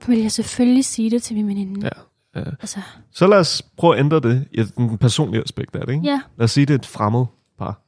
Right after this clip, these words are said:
Speaker 1: Mm.
Speaker 2: Du har mødt dem i byen. Det er fedt, I hygger, bla, bla, bla.
Speaker 1: Mm.
Speaker 2: Øh, den ene, øh, del af forholdet, <laughs> den ene kæreste, går lige ud på toilettet, og
Speaker 1: Mm.
Speaker 2: så ser du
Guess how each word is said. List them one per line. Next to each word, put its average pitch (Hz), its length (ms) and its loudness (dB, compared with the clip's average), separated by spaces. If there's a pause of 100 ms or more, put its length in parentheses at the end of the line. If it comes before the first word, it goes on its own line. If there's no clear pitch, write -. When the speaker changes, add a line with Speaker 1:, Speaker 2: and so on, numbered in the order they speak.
Speaker 1:
Mm. 240 480 -4
Speaker 2:
Du - 60 2
har 117 80 6
mødt 113 180 4
dem 120 80 0
i 107 40 4
byen. 120 360 0 (420)
Det 107 60 -10
er 104 40 -8
fedt, 120 360 -2
I 110 100 -6
hygger, 113 320 -4
bla, 104 140 -6
bla, 98 100 0
bla. 107 160 0
Speaker 1:
Mm. 120 60 -2 (600)
Speaker 2:
Øh, 101 140 -2
den 131 140 4
ene, 139 380 4 (100)
øh, 104 60 0 (440)
del 131 180 2
af 123 80 2
forholdet, 120 460 2 (480)
<laughs> - 460 -16
den 131 120 2
ene 135 180 6
kæreste, 117 480 2 (640)
går 117 100 2
lige 117 140 2
ud 113 40 -2
på 113 60 -4
toilettet, 120 480 -2 (200)
og 107 360 4
Speaker 1:
Mm. 123 120 -2 (200)
Speaker 2:
så - 140 -4
ser 107 240 0
du 107 180 2